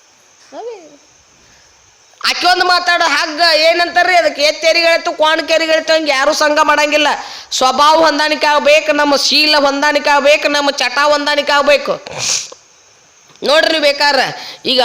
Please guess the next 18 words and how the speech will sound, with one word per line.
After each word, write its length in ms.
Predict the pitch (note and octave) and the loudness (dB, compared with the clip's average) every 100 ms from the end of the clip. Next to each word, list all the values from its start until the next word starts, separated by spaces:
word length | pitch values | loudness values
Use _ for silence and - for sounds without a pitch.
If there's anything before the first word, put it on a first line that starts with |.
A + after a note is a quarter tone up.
| B3+ | 0
ಪ್ರೊಫೆಷನಲ್ಲಿ 840 | B3+ B3 B3 D4+ - D4 D4+ D#4 | 0 -2 2 0 0 0 2 2
ಒಂದೇ 440 | D4 C4 C#4+ D4 D#4 | 2 0 0 2 0
ಇದ್ದವ್ರ 360 | D4+ A#3+ D#4 D4+ | 0 0 2 2
ಅಟ್ಟೆ 320 | C#4+ C#4+ D4+ D#4 | 2 0 2 4
ಒಬ್ರಿಗೊಬ್ರು 680 | C#4+ C4 C#4 D4 D4 D4 | 4 2 0 0 0 0
ಸಂಘ 260 | D4 D4 D4 | 2 2 2
ಮಾಡ್ತಾರ. 440 | D4 C#4 C4+ C4+ - - - - - | 2 0 0 -2 -4 -10 -18 -20 -8
ಇಲ್ಲಿಕಂದ್ರೆ 480 | A#3 C4+ C#4+ D4 D#4 | -4 -2 0 2 2
ಆಗಂಗಿಲ್ಲ 500 | C4 B3+ D4 D4+ D4+ | 2 2 0 0 2
ಅವು 100 | C4 | 2
ಸಂಘಗಳು. 680 | C4 C#4+ C#4+ C#4 A3 - - - _ _ _ _ _ _ _ _ _ _ _ - | 0 0 2 2 0 -2 -18 -20 _ _ _ _ _ _ _ _ _ _ _ -4
ನಮ್ಮ 200 | A#3 C4 | -2 0
ಚಟಗಳು 500 | C4 A#3+ C#4 D4+ D4 | 0 0 2 2 4
ಹೆಂಗಿರ್ತಾವ 500 | D4+ D4+ D4 E4+ F#4+ A4+ A4+ - - - _ _ _ _ _ - | 2 0 2 2 4 2 0 -6 -18 -20 _ _ _ _ _ -4
ಹಂಗೆ 160 | C#4+ D4+ | -4 0
ಸಂಘ 260 | E4+ D#4 E4+ | -2 0 0
ಮಾಡ್ತೀವಿ 380 | D#4 C4+ - A#3 | 2 0 -2 -2
ನಾವು. 360 | A3 A3 G#3+ | -2 -4 -12